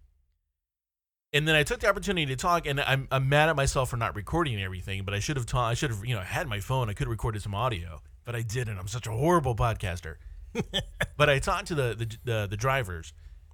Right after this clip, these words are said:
Speaker 1: uh, the driver and the passenger. They, they were Mexican, and I, and I, I am bilingual, as you are too.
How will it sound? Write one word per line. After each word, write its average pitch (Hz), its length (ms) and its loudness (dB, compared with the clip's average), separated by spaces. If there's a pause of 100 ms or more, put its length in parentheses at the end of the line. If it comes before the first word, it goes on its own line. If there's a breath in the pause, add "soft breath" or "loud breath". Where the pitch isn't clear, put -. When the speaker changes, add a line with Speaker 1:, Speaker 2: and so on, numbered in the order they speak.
(160)
Speaker 1:
uh, 95 320 0
the 98 80 -6
driver 104 220 0
and 98 60 -8
the 98 40 -4
passenger. 101 600 0
They, 123 180 -2
they 117 220 -2
were 117 300 0
Mexican, 117 500 -4
and 131 160 -6
I, - 20 -6
and 110 100 -2
I, 110 140 -2
I 104 120 0
am 110 140 0
bilingual, 120 460 0
as 110 200 0
you 117 120 -2
are 117 140 2
too. 98 300 -6